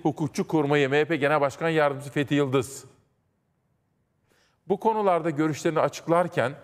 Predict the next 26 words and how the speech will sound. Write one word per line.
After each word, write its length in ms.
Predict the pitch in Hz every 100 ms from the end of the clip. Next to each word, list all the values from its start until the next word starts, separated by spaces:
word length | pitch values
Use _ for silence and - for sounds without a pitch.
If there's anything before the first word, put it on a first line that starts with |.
| - _ _ _
esasen 500 | 131 - 180 175 143 120
tabii 180 | 165 143
hem 200 | 170 -
kendisinin 520 | 156 151 143 156 147
hem 140 | 151
de 80 | 147
partisinin 420 | - 135 131 151
yaklaşımlarını 800 | 135 127 135 - 131 135 143 139 - - _
ortaya 400 | 131 135 156 135
koyuyor 360 | - 135 185 226
ama 220 | 127 73 - - _ _ _ _ _ _ _ _
şimdi 360 | 233 202 156
burada 420 | 233 233 143 160 - - _ _ _ _ _ _
ben 220 | 196 214 -
bir 60 | 202
soruyu 380 | - 196 185 165
gündeme 300 | 165 165 165
taşımak 420 | 170 147 151 147
istiyorum. 380 | - 127 101 107
Başta 280 | 156 - 180
Fethi 300 | 175 156 165
Yıldız 440 | 160 156 160 - - _ _ _ _ _ _ _ _ _ _
olmak 320 | - 151 156 139
üzere 260 | 117 104
efendim. 280 | 98 92 64 - _
Şunu 440 | - 240 247 226